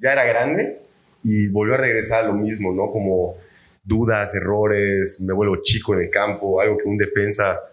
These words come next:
hoy por hoy no puede tener. El defensa tiene que tener una imagen en la, en la defensa, o sea, tienen que,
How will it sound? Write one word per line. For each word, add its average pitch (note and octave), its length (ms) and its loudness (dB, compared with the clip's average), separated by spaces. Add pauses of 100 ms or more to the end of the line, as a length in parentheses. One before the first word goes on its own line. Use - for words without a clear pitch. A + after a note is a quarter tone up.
(220)
hoy G#2 200 2
por G2+ 140 0
hoy A2+ 160 2
no A2 120 -2
puede G#2 160 0
tener. F#2 420 0
El F#2 100 -2
defensa G2+ 360 0
tiene G2 220 2
que G2 60 -10
tener G2+ 360 0 (280)
una G#2+ 160 2
imagen G#2+ 420 0
en F#2+ 60 0
la, F#2 80 2
en F#2 120 0
la F#2 100 2
defensa, F2 440 0
o F2 60 -2
sea, F2+ 200 -2
tienen A2 340 -2
que, F#2 260 0